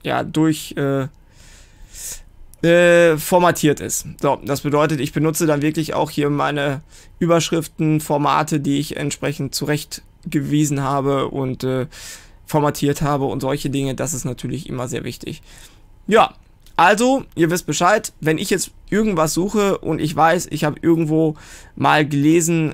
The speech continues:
ketogene Ernährung hilft bei Krebs oder so, dann gucke ich eben hier bei Citavi, wo das denn jetzt nochmal war oder möchte irgendwas zu Koffein wissen oder ähnliches. Dann kann ich hier eben nochmal reingucken, erinnere mich halt daran, ach ja, so war das.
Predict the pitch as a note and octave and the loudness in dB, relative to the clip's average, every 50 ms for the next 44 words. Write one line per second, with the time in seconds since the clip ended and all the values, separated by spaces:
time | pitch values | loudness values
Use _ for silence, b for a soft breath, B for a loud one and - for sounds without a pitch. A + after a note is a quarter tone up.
0 | - - - E3 D3+ D#3 D3+ C#3+ D3+ D3 C3+ C3+ D3 D3+ E3 D#3+ D3+ D#3 D#3 D3+ | -6 -4 -2 -2 0 2 2 2 2 2 0 0 0 2 2 2 2 2 2 0
1 | D3+ - C3+ C3 - - F3+ G3 G#3 - G3 F#3+ F3 F3 E3+ D#3+ F3 F3+ F3+ F3 | 0 -4 -6 -4 -2 0 0 2 2 0 0 0 2 2 2 2 2 2 0 0
2 | - - C#3+ C#3 C#3+ D3 C#3 - - E3 D#3 D#3 C#3 - - D3 D3 D3+ C#3+ D3 | 0 -2 -2 0 0 -2 -4 -4 -4 -4 -4 -4 -6 -4 -2 0 0 0 2 0
3 | D3+ C#3+ C#3+ C#3 C#3 C3 - B B B B B B B - - C#3+ C3+ - D#3+ | 0 0 0 0 0 -2 -4 B B B B B B B -6 -4 -4 0 2 2
4 | C#3+ E3+ F3 E3+ F3+ F3 D3+ D#3 D#3+ D#3 E3 D#3 D#3 - D#3+ D3+ D3+ D3 - - | 4 4 4 4 4 2 4 2 2 2 2 0 0 0 0 0 0 0 -2 -2
5 | D#3 D3 C#3 C#3+ C#3+ C#3+ D#3 D#3+ D#3+ D#3 D3 D3 C#3+ D3 D3+ D3+ - - D#3+ D3 | -2 0 0 0 0 2 4 4 4 4 2 2 0 -2 -2 -2 -2 -2 0 0
6 | D3+ C#3 C#3 - - - - - C#3+ C#3 - - - F3 F3 E3 D#3 E3 D#3+ - | 0 0 -2 -4 -4 -6 -4 -6 -6 -4 -4 -4 -2 0 0 0 0 0 0 0
7 | D#3+ D#3 C#3 - C#3 B2 - - F3 F3+ E3+ D#3+ - E3 E3 - - B B B | 0 0 0 0 -2 -2 -2 -2 -2 -2 -2 -2 0 -2 -2 -2 -4 B B B
8 | B B B B - C#3 - D#3+ D#3 D#3+ D3+ - D#3 D3+ C#3+ D3+ D3 D3 C#3 C#3 | B B B B -6 -2 0 2 2 2 2 2 2 2 2 2 0 0 -2 -2
9 | C3+ C#3+ E3 F3 F#3 - - F#3 E3+ - E3+ D#3+ D#3 - - C3+ A2 D#3+ E3+ E3 | 0 0 0 0 0 -2 -2 -4 -2 -2 -2 -2 -2 0 0 0 0 0 0 0
10 | E3 D#3 - E3 D3+ D3 E3 D3+ - - - D3 C3+ - - C#3 - D#3+ D3 C#3+ | 0 0 0 0 -2 -2 -2 -4 -4 -2 -4 -4 -4 -4 -6 -6 -4 -2 -2 -2
11 | C#3+ C#3 D3 D#3+ E3+ F3 E3 C#3 - D3+ D#3 D3+ - - | -2 -2 -2 -2 -2 0 0 0 0 0 0 0 -2 -6